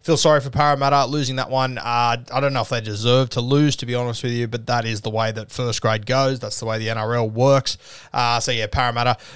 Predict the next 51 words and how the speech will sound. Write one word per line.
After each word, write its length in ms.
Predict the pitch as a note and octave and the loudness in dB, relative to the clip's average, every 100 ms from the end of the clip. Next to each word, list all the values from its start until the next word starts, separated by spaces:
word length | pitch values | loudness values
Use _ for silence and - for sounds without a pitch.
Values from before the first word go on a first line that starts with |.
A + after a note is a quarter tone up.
| - | 0
not 160 | G#3 | 0
too 100 | F3 | 2
much 180 | E3+ D3 | 0 0
to 100 | - | 0
read 180 | C3+ B2 | 0 0
into, 260 | B2 B2 B2+ | -2 -4 -4
to 60 | |
be 80 | B2 | -4
honest 260 | B2 A#2+ - | -4 -4 -4
with 80 | |
you. 100 | C3 | -2
I 40 | A#2+ | -2
think 160 | C#3 | -2
their 100 | A#2 | -4
bench, 460 | A2 A#2+ B2 - - | -4 -2 -2 -2 -4
it's 240 | B2+ A2 B2+ | -6 -8 -4
really 240 | B2+ A2+ | -4 -4
lacking 360 | A2 A2 - A#2 | -4 -4 -6 -10
at 40 | |
the 80 | A2+ | -4
moment. 260 | A#2 A2+ | -2 -2
Once 200 | A2+ A#2+ | -2 -2
they 80 | C3 | -2
get 140 | A2+ A2 | -4 -2
Maddo 300 | A2+ A#2 A2+ | 0 0 0
back, 280 | A#2 A#2 | 0 0
that'll 180 | A#2+ A2+ | -2 -2
be 140 | A2 A2 | -2 -4
a 40 | |
different 280 | G#2+ - G#2+ | -6 -8 -8
story. 440 | - C3 C3 C3+ - - - | -4 -2 -2 -4 -8 -12 -2
I 80 | C#3 | 2
personally 500 | - D3+ D3 - A2 | 4 4 0 -2 -4
think 140 | A#2+ | -4
that 100 | G#2+ | -6
if 100 | G#2+ | -4
Ryan 220 | A#2+ A2 | -2 -2
Madison 320 | A2 A2 - G#2+ | -4 -4 -6 -4
played 240 | A#2+ A#2 | -2 -2
the 80 | A2+ | -4
other 140 | G#2 | -6
night, 180 | G#2+ G#2+ | -6 -6
it 120 | G#2+ | -6
might 200 | G#2+ A2 | -4 -4
have 80 | G#2+ | -4
been 140 | A2 | -10
a 60 | G#2+ | -14
different 260 | G#2 - A2 | -16 -12 -8
story, 380 | - A2+ G#2+ - - _ | -4 -2 -4 -8 -20 _
full 260 | - A#2+ | -8 -6
stop. 460 | G2+ - A#2+ A2+ - | -4 -2 -2 -4 -8